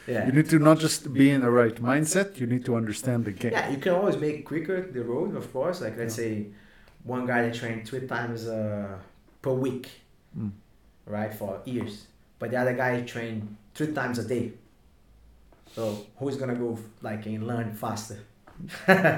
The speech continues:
Speaker 1: know,
Speaker 2: Yeah,
Speaker 1: like,
Speaker 2: three
Speaker 1: so
Speaker 2: times a day, guy, <laughs>
Speaker 1: Yeah,
Speaker 2: a day guy,
Speaker 1: faster.
Speaker 2: sorry.
Speaker 1: So, like, we can
Speaker 2: Uh,
Speaker 1: always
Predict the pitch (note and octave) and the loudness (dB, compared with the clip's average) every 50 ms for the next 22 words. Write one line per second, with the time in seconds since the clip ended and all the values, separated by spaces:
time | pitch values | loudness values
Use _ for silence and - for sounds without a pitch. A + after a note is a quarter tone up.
0 | - - - - - - - - C3+ C3+ C3+ C3+ - C#3+ B2+ B2 B2 B2+ B2 B2+ | 0 -6 -8 -8 -8 -8 -6 -2 0 2 4 6 6 6 6 6 6 6 8 8
1 | C3 B2 A#2 G#2+ A#2 A#2 G#2 A#2+ A#2+ A#2 G#2+ A#2 B2 B2+ G#2+ - C#3 C3 C3 C3 | 8 6 6 6 4 6 8 10 10 10 10 8 8 8 6 6 6 8 8 10
2 | C3 D3 C3+ B2+ A2+ A#2 A#2 A2+ A2 B2 B2 A2+ A2 A2 A2+ B2+ A#2+ A#2+ A#2+ A2+ | 10 10 10 12 10 10 8 8 6 4 2 2 2 0 -2 -2 -2 -2 -2 -2
3 | - B2+ B2 C3 C#3 - - - A#2 A#2 D3+ D3+ C#3+ C3+ - - - - - | -4 -6 -6 -2 2 4 4 6 6 6 4 4 2 0 -4 -8 -12 -16 -18